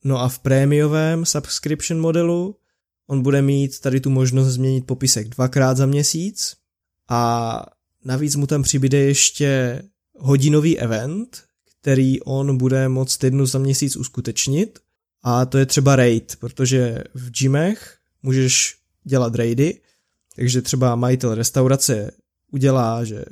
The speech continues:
první čtvrtek v měsíci tady v tom restauračním gymu bude raid na toho a toho Pokémona, a tím tam přiláká víc lidí, protože tady to o této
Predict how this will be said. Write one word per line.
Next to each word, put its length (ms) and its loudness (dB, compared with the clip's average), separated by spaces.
první 300 2
čtvrtek 420 -2
v 60 -4
měsíci 600 -2
tady 200 2
v 60 -4
tom 320 0
restauračním 800 0
gymu 500 -2
bude 260 2
raid 400 0
na 120 0
toho 280 2
a 60 0
toho 200 2
Pokémona, 460 -2
a 80 -4
tím 200 0
tam 180 2
přiláká 960 -2
víc 320 2
lidí, 360 0
protože 380 -4
tady 200 0
to 160 -4
o 60 -4
této 400 -2